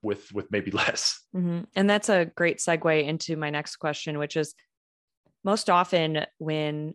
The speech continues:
Speaker 2: now we have executives who participate in group programs, which is fantastic because I do think those entry and mid-level and more senior level professionals benefit from being in a group with executives, that it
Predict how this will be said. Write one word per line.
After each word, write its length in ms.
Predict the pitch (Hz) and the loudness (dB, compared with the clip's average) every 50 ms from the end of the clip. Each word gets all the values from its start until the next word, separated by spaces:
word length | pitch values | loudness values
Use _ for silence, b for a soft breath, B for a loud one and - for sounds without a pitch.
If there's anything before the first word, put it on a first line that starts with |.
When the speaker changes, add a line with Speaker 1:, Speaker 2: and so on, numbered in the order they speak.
| _ - | _ -2
Speaker 2:
now 140 | 175 180 180 | 0 2 2
we 100 | 185 196 | 4 4
have 160 | 233 226 226 | 2 2 2
executives 560 | 226 165 175 165 151 - 170 156 151 143 - | 2 2 2 0 0 0 -2 -2 -2 -4 -6
who 80 | - 156 | -10 -8
participate 680 | - 156 156 - - 156 - - 160 - 165 147 143 - | -6 -6 -6 -4 -4 -6 -4 -6 -6 -4 -2 -2 -2 -2
in 140 | - 151 147 | -4 -6 -4
group 220 | 151 156 151 - | -4 -4 -4 -4
programs, 520 | - 151 139 131 - 135 123 117 - - | -2 -2 -2 -2 -2 -4 -4 -4 -6 -6
which 140 | - 160 - | -6 -6 -4
is 140 | 185 175 - | -4 -6 -4
fantastic 800 | - 175 151 143 139 - - - 131 135 139 - - - 135 - - | -2 -2 -2 -2 -4 -6 -4 -2 -2 -2 -2 -4 -6 -6 -6 -6 -6
because 260 | 143 139 - 143 143 | -8 -4 -4 -2 0
I 100 | 147 139 | 0 0
do 200 | 131 151 147 147 | 0 0 -2 -2
think 380 | 143 - 156 143 139 135 - - _ _ _ _ _ _ _ _ _ _ _ _ - - | -2 -4 -6 -6 -6 -8 -10 -16 _ _ _ _ _ _ _ _ _ _ _ _ -2 0
those 320 | 156 151 151 143 - - _ _ _ _ _ - | 0 0 0 -2 -4 -10 _ _ _ _ _ -2
entry 420 | 156 160 151 - 160 156 151 151 | -2 -2 0 0 2 2 2 2
and 160 | 147 143 147 | 2 2 2
mid-level 520 | 147 151 147 147 139 147 147 143 147 143 143 | 2 2 2 4 4 4 2 2 2 2 2
and 100 | 143 143 | 0 0
more 140 | 139 135 | -2 -2
senior 400 | 135 - - 170 156 151 147 147 | -2 -2 -2 -2 -2 -2 0 -2
level 480 | 139 139 139 139 131 143 139 135 135 - - | -2 -2 -4 -6 -4 -4 -6 -6 -6 -6 -8
professionals 640 | - 139 - 139 135 - - 165 160 165 175 180 165 | -10 -6 -6 -6 -6 -4 -4 -4 -2 -2 -2 -2 -4
benefit 580 | 151 - 147 123 131 156 156 - 214 226 247 _ _ _ _ _ _ _ _ _ | -4 -2 -2 0 -2 -2 -4 -2 -4 -4 -4 _ _ _ _ _ _ _ _ _
from 140 | - 165 160 | -2 -2 0
being 280 | 143 160 156 156 160 160 | 0 0 0 0 0 -2
in 80 | 151 | -2
a 80 | 151 143 | -2 -4
group 380 | 127 - 135 139 156 - - - | -4 -4 -2 -2 -2 -2 -2 -2
with 200 | 156 147 - - | -2 -2 -2 -4
executives, 720 | - 147 135 139 - 143 131 - - 151 147 151 147 139 - | -6 -6 -6 -4 -4 -4 -4 -2 -4 -4 -4 -4 -6 -4 -4
that 140 | 147 - - | -4 -4 -2
it 140 | 160 151 - | -2 -4 -4